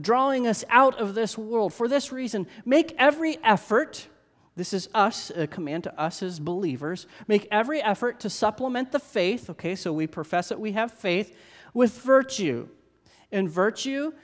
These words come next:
we are to dive into knowledge. So not our way to be good and to have the good qualities, virtuous qualities, admirable qualities,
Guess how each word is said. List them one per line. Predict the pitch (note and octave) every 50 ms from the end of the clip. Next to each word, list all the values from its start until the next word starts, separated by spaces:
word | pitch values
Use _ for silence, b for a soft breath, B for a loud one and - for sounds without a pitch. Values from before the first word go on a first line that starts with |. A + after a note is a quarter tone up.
| B B B B B B
we | F3+ F3+ G3+ G#3+
are | G#3+ G#3+
to | G#3 - F#3+
dive | E3+ F#3+ G#3+ G3 G3+ B3 C#4+ C#4+ A#3+
into | A#3 A3+ A#3+ C4 B3+ - A#3 G3+ G3+ A3 C#4 D4+ C4 A3 - - - _ - A#3
knowledge. | B3+ C4+ C4+ C4+ G#3+ D3+ C3+
So | - - E3+
not | E3+ F3+ F3 F3 F3
our | F3+ F3+ F3
way | F3 F3+
to | F3 - F3
be | D#3+ E3 D3
good | D#3 D3+ F#3+ G#3 A#3+ C#4 C4
and | G#3 D#3+ D3
to | D#3+
have | D#3 F#3 F3+ E3+
the | E3 E3 D3+
good | D#3 F3+ D#3+ -
qualities, | - - G3+ F#3 F3+ F#3 G#3 A3 C4 C4 A3
virtuous | - D#3+ E3+ G3+ - G#3+ F#3+ E3+ -
qualities, | - - E3+ E3+ F#3+ G#3+ A3+ B3+ A3+ -
admirable | D#3+ D#3+ E3+ G3 G#3+ G#3+ G3+ G3+ G3 F#3+
qualities, | - - F#3 F#3 G3+ A3 A#3+ C4+ B3+ -